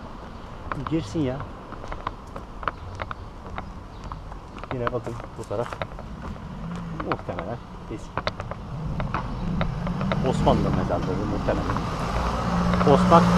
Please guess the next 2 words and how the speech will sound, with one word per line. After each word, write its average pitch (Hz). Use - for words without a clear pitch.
neymiş? 156
Şurada. 120